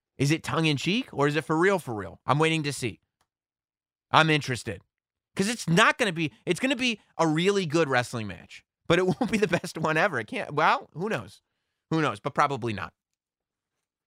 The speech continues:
There probably already was one of those. Um, I'm telling you, I'm gonna tune into that pay-per-view, though, just to see how they meet those expectations. Maybe Randy Orton comes and just, you know,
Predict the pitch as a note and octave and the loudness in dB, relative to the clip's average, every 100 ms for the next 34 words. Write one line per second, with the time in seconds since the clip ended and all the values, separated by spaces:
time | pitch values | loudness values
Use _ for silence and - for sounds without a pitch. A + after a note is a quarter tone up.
0 | _ A2+ C#3 B2 A2+ A#2 G#2+ G2+ G2 F#2+ | _ -2 2 2 2 0 0 0 -6 -8
1 | G2+ F#2+ F#2 F#2 F#2 _ _ _ _ _ | -12 -14 -16 -18 -18 _ _ _ _ _
2 | A2 G#2+ G#2 G#2 G2+ - _ - D#3 F3+ | 0 2 2 -2 -6 -10 _ -2 0 2
3 | B3+ A#3+ D3 G#3 C4 B3+ D#3+ D#3+ C#3+ C3 | 0 0 0 0 -2 -6 -2 -2 0 -2
4 | B2 C3 A#2+ A#2 A#2 A2+ A2+ F#2+ G#2+ D3+ | -4 -2 -4 -4 -2 0 -2 -4 0 0
5 | E3 - D3 - C3 C3 F#3 - _ _ | 0 -8 -10 -8 -8 -6 -8 -12 _ _
6 | _ _ _ _ - C#3+ F3 F3+ F#3 F#3 | _ _ _ _ -4 2 4 4 2 0
7 | F#3+ F#3 _ _ _ _ _ _ _ _ | -2 -6 _ _ _ _ _ _ _ _
8 | _ _ _ _ D3 D3+ D3 F3 B2 D3+ | _ _ _ _ 0 0 0 -2 0 0
9 | D3 D3 D3+ C3+ D#3+ F3 B2+ B2+ D3+ F3 | 0 -4 -4 -4 -2 -4 -6 -2 -2 -2
10 | D3 D3+ D#3 C#3+ D3 D#3+ C#3 A#2 A2 G#2+ | 0 0 2 2 2 0 -2 -4 -4 -8
11 | _ _ _ _ - D3 D3 D3+ B2+ B2+ | _ _ _ _ -2 2 2 0 -4 -4
12 | C3 B2+ - C3+ C3+ A2 G#2 | -4 -4 -6 -2 0 2 0